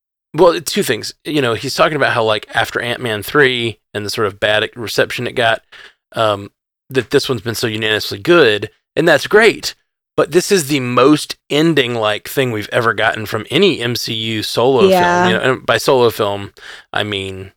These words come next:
Speaker 1: you know, a single property, not a Avengers movie. Like, <sighs> I don't know. This, no, no other, uh, movie has ever ended so sort of felt so final. Even though it, it set up the new Guardians and it set up Peter Quill at home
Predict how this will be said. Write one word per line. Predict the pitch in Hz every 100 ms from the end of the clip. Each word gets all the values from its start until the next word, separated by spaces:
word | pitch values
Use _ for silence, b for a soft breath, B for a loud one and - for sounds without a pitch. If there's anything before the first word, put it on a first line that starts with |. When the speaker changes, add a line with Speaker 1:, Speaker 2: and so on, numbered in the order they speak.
| _ _
Speaker 1:
you | 117
know, | 98 -
a | 101
single | - 127 104
property, | - - 107 101 98 101 B B B
not | 113 107
a | 98 113 - -
Avengers | 110 113 101
movie. | 104 95 95 - B B B
Like, | - 113 - - _ _ _ _ _
<sighs> | _ _ _ _ _
I | - - - - -
don't | 147 135
know. | 95 -
This, | 147 -
no, | - 143 143 156
no | 156 165 156
other, | 147 143 123 104 _ -
uh, | 120 107 104 92 B B B B
movie | 120 131 131 117
has | 120
ever | 117 113
ended | 113 120 104
so | - 113
sort | 104 120
of | 98
felt | - - - - - - 147 -
so | - 120
final. | - 127 110 98 98
Even | 170 185
though | 202
it, | 202 -
it | - -
set | - 147
up | 143
the | 170
new | 156
Guardians | 151 135 139 139 120
and |
it | 104
set | - 117
up | 123 _ -
Peter | 135 135
Quill | 131 139 131
at | -
home | 131 123 127 123